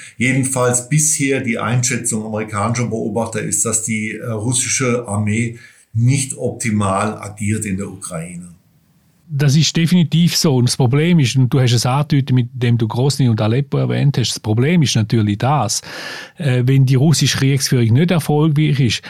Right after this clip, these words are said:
Speaker 2: heisst das nicht, dass die nachher aufhören, äh, Krieg führen, sondern das Problem ist, dass nachher der Krieg und das Vorgehen wahrscheinlich viel brutaler wird, insbesondere auch für die Zivilbevölkerung.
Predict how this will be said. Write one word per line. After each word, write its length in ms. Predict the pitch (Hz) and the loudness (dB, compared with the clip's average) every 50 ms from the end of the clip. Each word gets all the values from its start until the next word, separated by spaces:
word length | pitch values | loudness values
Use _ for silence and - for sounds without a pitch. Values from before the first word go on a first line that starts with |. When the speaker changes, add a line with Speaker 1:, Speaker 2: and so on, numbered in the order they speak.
| - - | -10 -4
Speaker 2:
heisst 220 | - 123 139 127 - | -2 0 2 2 2
das 100 | 123 107 | 2 2
nicht, 220 | 135 135 135 - | 2 0 0 0
dass 140 | 131 113 - | -4 -4 -2
die 100 | - 123 | 0 0
nachher 340 | 120 117 117 117 117 113 - | 2 4 4 2 2 2 2
aufhören, 460 | 160 135 127 - 120 113 113 113 113 - | 2 2 2 2 2 2 2 0 -2 -2
äh, 280 | 143 135 117 110 110 | -2 0 0 0 0
Krieg 300 | 113 - 165 190 202 - | 0 0 0 0 0 0
führen, 240 | - 208 175 147 131 | 0 2 2 2 2
sondern 220 | 110 143 135 131 117 | 2 4 4 2 2
das 100 | - - | 2 0
Problem 280 | 127 117 131 143 143 | 0 0 2 2 2
ist, 140 | 139 135 - | 2 2 0
dass 160 | - - - | 0 0 0
nachher 240 | - 95 117 123 113 | 2 2 2 2 2
der 140 | 117 117 110 | 2 0 0
Krieg 440 | - - 120 127 151 165 151 135 127 | 0 0 0 2 2 2 2 0 0
und 160 | 120 110 113 | 0 0 0
das 120 | 110 - | -2 -2
Vorgehen 440 | - 127 123 127 113 117 120 113 113 | 0 0 0 0 0 0 0 2 2
wahrscheinlich 260 | 117 117 104 113 104 | 2 2 2 2 2
viel 180 | - 147 143 131 | 2 2 2 4
brutaler 580 | 127 120 117 - - 110 110 123 143 151 143 | 2 2 0 0 0 -2 0 0 2 2 2
wird, 220 | 139 139 135 127 123 | 2 2 0 0 0
insbesondere 720 | 147 131 135 - - 139 120 - 120 117 120 120 113 110 | 0 0 2 2 0 0 0 0 0 0 0 0 0 0
auch 80 | 107 104 | -2 -2
für 160 | - 113 107 | -2 -4 -4
die 20 | |
Zivilbevölkerung. 1000 | 110 - - - 113 110 135 151 143 - 151 131 151 127 110 110 - - 110 107 | -4 -6 -6 -2 -2 0 0 0 0 0 0 0 2 0 0 -2 -2 -4 -4 -4